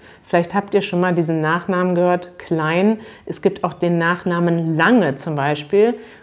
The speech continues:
Und damit hat man einfach Menschen bezeichnet, die besonders klein oder besonders groß waren. Also der Name Klein ist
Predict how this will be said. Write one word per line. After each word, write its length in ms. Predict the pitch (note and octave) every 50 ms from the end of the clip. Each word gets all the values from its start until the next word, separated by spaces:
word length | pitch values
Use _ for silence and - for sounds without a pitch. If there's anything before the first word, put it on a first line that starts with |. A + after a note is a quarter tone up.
| _ _
Und 240 | - G3 G3 E3+ -
damit 340 | E3 E3 F#3+ G#3+ B3 A#3+ -
hat 140 | G3 F#3+ -
man 180 | F#3+ F#3 F3+
einfach 420 | - D3 D#3+ F3+ F3 - G3+ F3 D#3+
Menschen 420 | E3 D#3 E3 F#3+ G3 - - G#3
bezeichnet, 640 | G3 F#3+ - - G3 F#3+ G3 G3 G3 A3 G#3 G#3 G3+
die 100 | F#3 F#3
besonders 540 | F3 F#3 E3+ F3 E3 E3 F3 F3+ E3+ F3 F3
klein 560 | - - D#3+ D#3 C#3+ C#3+ D#3 F3 G#3 A#3 - - - - - - _
oder 260 | - F3 D#3+ E3+ E3+
besonders 760 | E3+ E3 E3 D#3 D#3 D#3+ D#3 E3 E3+ F#3 G3 F#3+ - - - _ _ _ _
groß 560 | - E3+ F3 F3+ A3 C4 C#4+ C#4 C#4 - -
waren. 560 | D3 A#3+ - C3+ C#3+ - A#3+ B2+ - - E3 - - _ - - - - - - _
Also 420 | - D3 E3+ F#3 F3+ F#3 A3+ A3+ A#3+
der 180 | G3+ F3+ D#3+
Name 360 | D#3+ D#3+ D#3+ E3 E3+ E3+ D#3+
Klein 800 | D#3+ - - - - D#3+ D#3 D3+ E3+ F#3 G#3+ B3 C#4+ D#4 F4+ F4+ - - - - - _ _ _
ist 360 | - F#3+ F3+ - - -